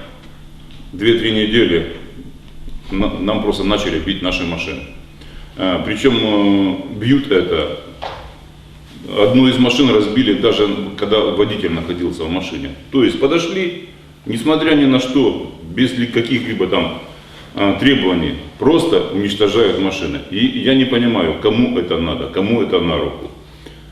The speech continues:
Э, и я хотел бы обратиться к нашим властям, к нашему, к нашей милиции. Я не знаю ещё, к кому обращаться. Просто-напросто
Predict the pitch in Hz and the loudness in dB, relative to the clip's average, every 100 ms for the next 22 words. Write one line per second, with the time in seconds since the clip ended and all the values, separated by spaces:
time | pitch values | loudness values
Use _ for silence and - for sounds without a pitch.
0 | - 92 90 85 82 - - - - - | -10 -4 -2 -2 -6 -10 -16 -20 -20 -20
1 | - - - - - - - - - 123 | -20 -20 -20 -20 -20 -20 -20 -12 2 2
2 | 123 120 127 123 131 131 117 113 113 117 | 4 4 4 4 4 4 4 6 6 4
3 | 117 123 101 90 107 101 92 78 71 - | 2 -2 -4 -4 -2 -2 -4 -6 -8 -12
4 | - - - - 85 98 - - 214 87 | -18 -20 -20 -10 0 2 2 2 2 2
5 | 73 - - - 92 104 98 82 80 80 | 0 -6 -12 -8 -2 -2 -2 -4 -6 -10
6 | - - 101 92 87 92 98 104 90 95 | -16 -10 -2 -2 0 -2 -2 -2 -2 -2
7 | 104 120 85 - 107 101 87 90 - 82 | 2 2 0 -4 -4 -2 0 0 -2 -4
8 | - - - - - - - - - 113 | -4 -10 -16 -20 -18 -16 -16 -18 -4 -2
9 | 117 117 135 120 - 107 87 - | 2 4 4 2 2 2 2 0